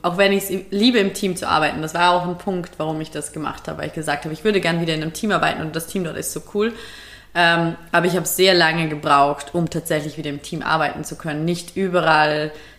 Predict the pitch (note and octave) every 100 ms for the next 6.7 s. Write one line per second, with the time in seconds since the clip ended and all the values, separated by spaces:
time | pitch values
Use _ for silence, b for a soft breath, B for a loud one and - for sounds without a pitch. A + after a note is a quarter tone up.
0 | - E3+ F3 F3+ E3+ E3+ E3+ E3 E3+ E3
1 | D3+ D#3 D#3 - E3 E3+ - E3+ F3 F3+
2 | G3 F#3+ F3+ E3 D#3+ D#3+ D#3+ - E3+ D#3+
3 | D#3+ - F3+ F3+ - F#3 F3 F3 E3+ F3
4 | E3 E3 F#3 F3+ F3 - E3 E3+ E3+ E3
5 | - F3 E3+ D#3+ D#3+ - D3+ D3+ D3+ D3+
6 | D#3+ E3+ E3 F#3+ F#3+ - -